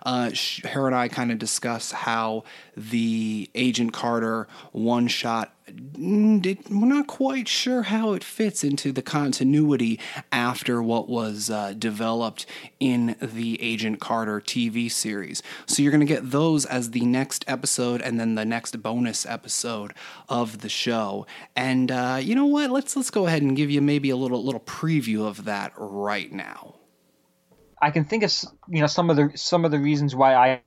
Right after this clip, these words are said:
Speaker 2: initially didn't like this movie. And one of the big things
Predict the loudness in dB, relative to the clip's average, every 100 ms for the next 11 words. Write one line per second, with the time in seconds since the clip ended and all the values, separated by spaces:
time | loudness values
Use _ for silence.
0 | _ _ _ _ -4 0 0 -2 -4 -4
1 | -4 -6 -10 -12 -12 2 4 4 4 4
2 | 4 -4 -4 -4 -4 -4 -6 -8 -20 _
3 | _ _ _ _ _ _ _ _ _ 0
4 | 4 4 6 6 6 6 4 2 0 0
5 | 0 -2 -6 -10